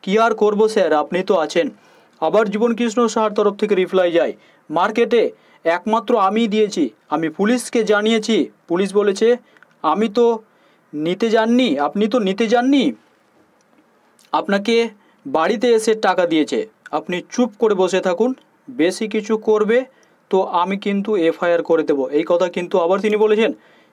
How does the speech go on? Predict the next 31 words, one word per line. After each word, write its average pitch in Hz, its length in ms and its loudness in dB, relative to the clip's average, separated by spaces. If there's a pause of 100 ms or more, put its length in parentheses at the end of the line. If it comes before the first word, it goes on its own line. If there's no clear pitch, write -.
চাকরি 170 340 0
প্রার্থী 220 340 -2
আবার 220 260 0
বললেন, 214 360 2 (540)
"স্যার, 190 280 0
আমার 175 340 0
টাকার 196 340 -2
দরকার, 147 400 0 (460)
চারিদিক 185 480 -2
থেকে 214 200 2
প্রেশার 196 340 0
আসছে, 196 460 0 (400)
গ্রামের 180 400 0
লোকেরা 202 420 2
চারিদিকে 190 640 0 (260)
দুর্নাম 208 480 0
ছড়িয়ে 185 340 0
দিচ্ছে।" 139 400 -4 (240)
জীবনকৃষ্ণ 185 600 -4
সাহা 196 360 0
আবার 214 200 2
বললেন, 147 360 2 (460)
"ধৈর্য 202 360 2
ধরতে 220 300 0
হবে, 190 340 0 (420)
এই 175 160 0
নিয়ে 196 200 0
বারবার 185 520 0
ফোন 202 320 0
করবে 190 320 0
না, 151 220 -2